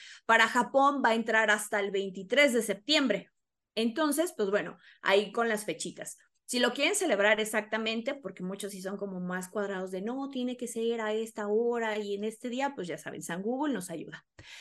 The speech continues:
Pero en la fiesta de Michael Mas o en la fiesta de San Miguel Arcángel, era importante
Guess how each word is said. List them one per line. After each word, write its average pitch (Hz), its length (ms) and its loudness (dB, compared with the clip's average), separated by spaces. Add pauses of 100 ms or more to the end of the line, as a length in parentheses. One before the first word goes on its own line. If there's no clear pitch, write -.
(200)
Pero 415 440 6
en 294 140 0
la 320 120 6
fiesta 269 500 0
de 254 260 2
Michael 262 380 2
Mas 233 380 0
o 254 360 2
en 226 260 2
la 220 120 0
fiesta 214 500 0
de 214 220 2
San 208 260 -2
Miguel 185 420 -4
Arcángel, 262 920 2 (640)
era 294 360 8
importante 240 760 0